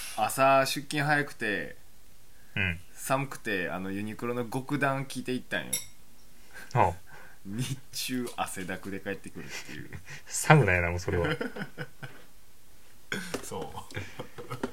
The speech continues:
Speaker 2: ちゃくちゃあったかかったもんな、ほんまに。
Speaker 1: うん。
Speaker 2: あの、カナダぐらい寒暖差すごかったわ。
Speaker 1: あ。
Speaker 2: 一日の。
Speaker 1: あ、なるほどね。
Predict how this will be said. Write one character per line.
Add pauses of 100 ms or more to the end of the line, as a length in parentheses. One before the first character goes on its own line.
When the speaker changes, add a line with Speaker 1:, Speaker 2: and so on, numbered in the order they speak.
Speaker 2:
ち
ゃ
く
ち
ゃ
あ
っ
た
か
か
っ
た
も
ん
な、
ほ
ん
ま
に。 (360)
Speaker 1:
う
ん。 (1400)
Speaker 2:
あ
の、
カ
ナ
ダ
ぐ
ら
い (140)
寒
暖
差
す
ご
か
っ
た
わ。 (400)
Speaker 1:
あ。
Speaker 2:
一
日
の。 (500)
Speaker 1:
あ、
な
る
ほ
ど
ね。